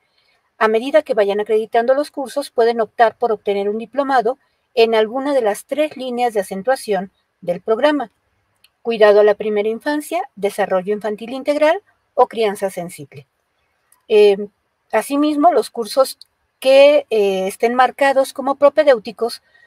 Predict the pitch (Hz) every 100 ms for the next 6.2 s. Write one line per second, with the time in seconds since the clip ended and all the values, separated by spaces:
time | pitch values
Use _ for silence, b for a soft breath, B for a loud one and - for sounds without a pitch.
0 | b _ 285 302 330 - _ - 220 _
1 | - 220 - 233 269 - 302 285 - 233
2 | 233 240 240 254 285 247 220 - 220 _
3 | _ _ - 254 277 - 269 - 240 247
4 | 233 233 196 190 196 233 233 226 233 226
5 | 233 214 196 180 185 202 247 - 285 233
6 | 226 254